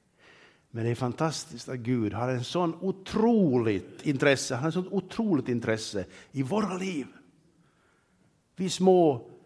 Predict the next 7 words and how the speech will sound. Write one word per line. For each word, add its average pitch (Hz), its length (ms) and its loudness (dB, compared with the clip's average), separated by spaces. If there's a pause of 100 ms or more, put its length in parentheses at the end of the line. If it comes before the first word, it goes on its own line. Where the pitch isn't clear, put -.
(160)
obetydliga, 143 880 0 (360)
vanliga 190 600 2
människor 131 560 -4 (1200)
är 104 100 -8
dyrbara - 920 -8
i 120 80 -12
hans - 460 -12